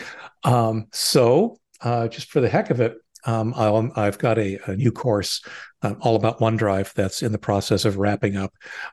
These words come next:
But it is one where, you know, I've got, like, ninety-five percent of the course done. I should probably have a sales page for this. I hate writing sales pages, but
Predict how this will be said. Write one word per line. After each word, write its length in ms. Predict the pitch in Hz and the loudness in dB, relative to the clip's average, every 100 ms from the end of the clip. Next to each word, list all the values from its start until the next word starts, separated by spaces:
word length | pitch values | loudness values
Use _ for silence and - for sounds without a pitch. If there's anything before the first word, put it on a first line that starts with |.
| _ - | _ -2
But 260 | 117 - | -2 0
it 160 | 135 139 | 0 2
is 240 | 147 120 | 2 2
one 340 | 117 117 120 120 | 4 4 4 2
where, 460 | 117 113 113 110 - | 4 4 4 2 0
you 100 | 127 | 0
know, 200 | 165 240 | 0 0
I've 160 | 127 - | -4 -8
got, 320 | - 233 - - | -4 -4 -4 -6
like, 260 | 139 139 131 | -2 0 2
ninety-five 760 | 123 120 233 247 - 147 - | 2 4 4 2 4 2 2
percent 340 | 143 - 139 131 | -4 0 2 2
of 80 | |
the 100 | 120 | 0
course 380 | 123 - 143 127 | -4 -4 -2 -2
done. 400 | 117 107 123 117 | -2 0 0 0
I 80 | 104 | -2
should 240 | 127 147 | -4 -6
probably 400 | - 143 180 190 | -2 0 0 0
have 240 | 123 113 117 | 0 0 0
a 40 | |
sales 360 | 98 104 107 117 | -2 0 0 0
page 320 | - 101 98 | -2 -6 -6
for 160 | - 120 | -4 -4
this. 320 | - - - - - - - | -4 -6 -10 -12 -14 -12 -2
I 140 | 143 | 0
hate 320 | 147 143 240 - | 2 2 0 0
writing 300 | 123 120 101 | 0 0 -2
sales 360 | - 120 113 - | -2 0 0 0
pages, 460 | 113 92 - - _ - - _ _ | -2 -2 -6 -14 _ -20 -20 _ _
but 280 | 294 190 | 2 2